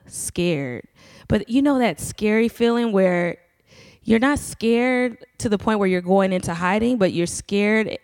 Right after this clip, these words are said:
as you're walking up, but you're gonna do it because you know you should? That's the kind of feeling I had. I was like, "Okay, I guess I, I have to do this."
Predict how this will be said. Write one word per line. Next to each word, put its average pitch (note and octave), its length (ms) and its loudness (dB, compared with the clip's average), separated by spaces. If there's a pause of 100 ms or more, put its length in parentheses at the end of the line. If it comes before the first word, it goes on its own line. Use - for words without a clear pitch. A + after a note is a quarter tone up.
(160)
as G3 200 2
you're G3+ 120 2
walking G3 360 2
up, G3+ 200 -2
but F3+ 160 -4
you're F#3+ 80 2
gonna F3+ 180 2
do F#3 240 2
it G3 140 0
because F3 440 -2
you F3+ 120 -4
know F3 180 0
you F3+ 160 -2
should? A#3 540 -2 (520)
That's B3+ 220 2
the C4 100 -2
kind A#3+ 220 -2
of G#3 80 -6
feeling G3+ 260 -2
I E3+ 100 -6
had. E3 220 -8
I F3 60 -8
was F3+ 160 -12
like, E3+ 260 -6 (560)
"Okay, F#3+ 300 -2
I F3 120 -4
guess F#3+ 340 -2
I, G3+ 140 -4 (200)
I - 40 -16
have E3 320 -10
to F#3 100 -6
do E3+ 280 -4
this." B3+ 540 -4